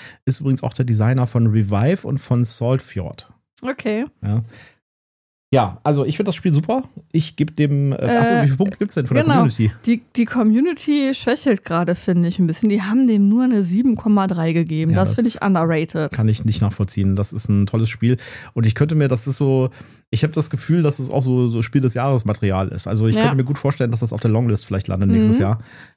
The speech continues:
Speaker 1: Ähm, also ich find's, ich find's echt gut. Ähm, und das hat natürlich, äh, naja, gut, thematisch müssen wir mal gucken, wie das bei der Spiel des Jahres Jury sowas ankommt.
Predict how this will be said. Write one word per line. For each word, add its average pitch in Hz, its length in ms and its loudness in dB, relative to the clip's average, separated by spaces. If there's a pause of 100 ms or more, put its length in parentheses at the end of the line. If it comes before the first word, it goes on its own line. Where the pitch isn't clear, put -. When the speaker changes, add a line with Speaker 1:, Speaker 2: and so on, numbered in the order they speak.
(160)
Speaker 1:
Ähm, 104 200 2
also 110 240 0
ich 80 180 -8
find's, - 440 -4
ich - 100 -8
find's 127 220 -2
echt - 260 -2
gut. 135 340 -4 (100)
Ähm, 117 500 2 (380)
und 107 300 0
das 110 160 -4
hat - 80 -4
natürlich, 113 300 0
äh, 101 100 -4
naja, 107 200 0
gut, 104 160 -2
thematisch 107 420 -2
müssen 101 180 0
wir 98 160 0
mal 98 140 -2
gucken, - 240 -4
wie 98 40 0
das 95 220 -4
bei 101 120 -4
der 95 120 -2
Spiel - 160 -4
des 98 80 0
Jahres 98 240 0
Jury 104 220 2
sowas 98 160 -2
ankommt. 110 300 -2